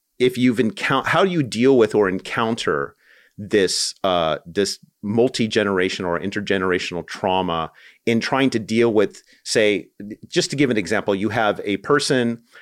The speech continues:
who ha-, has the symptoms of, you know, mental issues around the war, for example, and their parent most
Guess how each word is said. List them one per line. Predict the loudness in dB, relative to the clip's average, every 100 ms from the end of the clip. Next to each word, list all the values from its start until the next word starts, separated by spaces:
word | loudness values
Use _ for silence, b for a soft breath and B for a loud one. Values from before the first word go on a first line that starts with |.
| B 2
who | 4 4
ha-, | 0 -4
has | 0 0 0
the | -2
symptoms | 0 -2 0 0 -2 -6 -8 -8 b b b b -2
of, | 2 2 -2 -10 _
you | -6 -4
know, | -2 -4 -8 _ -20 -20 -12
mental | -4 -2 0 0
issues | 0 -2 -2 -2 -6 -2
around | 0 2 0 -2
the | -6
war, | -4 -4 -4 -6 -12 -8
for | -6
example, | -4 -6 -4 0 0 0 B B B
and | -2 0 0 -2 -4
their | 2 2 2
parent | 0 0 2 2 0 -2 -6 -8 b b b b
most | 2 4 2